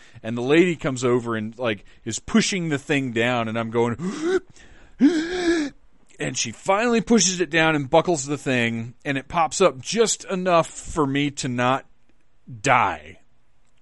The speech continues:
Uh, so I, I put my hand over, uh, Phantom Junior's got his hand up on the little, the little handle on the front of the chest guard, and I put my hand over his hand, and I'm looking at him, smiling. He's like,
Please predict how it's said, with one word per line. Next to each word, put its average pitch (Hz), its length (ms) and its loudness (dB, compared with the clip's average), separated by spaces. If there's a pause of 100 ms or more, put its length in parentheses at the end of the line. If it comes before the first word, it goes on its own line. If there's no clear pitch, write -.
Uh, 107 520 0 (100)
so - 220 2
I, 123 260 4
I 120 60 -2
put 151 180 -6
my 139 140 -4
hand 156 300 -4
over, 143 440 0 (260)
uh, 104 240 -4
Phantom 156 300 -2
Junior's 127 340 -4
got 107 180 -4
his 120 180 -4
hand 117 220 -6
up 113 140 -4
on 110 120 -6
the 110 40 -10
little, 107 400 -8
the 120 140 -16
little 117 220 -10
handle 120 420 -6
on 110 100 -8
the 104 80 -8
front 123 320 -6
of 110 140 -14
the 104 100 -12
chest - 480 -8 (320)
guard, 107 540 0 (500)
and 113 220 -4
I 110 60 0
put 123 180 -6
my 107 120 -4
hand 151 220 0
over 165 180 0
his 139 200 0
hand, 117 380 -2
and 104 80 -6
I'm 101 120 -6
looking 151 300 2
at 156 60 -2
him, 139 140 -6
smiling. 147 600 0
He's 127 220 -4
like, 101 220 -6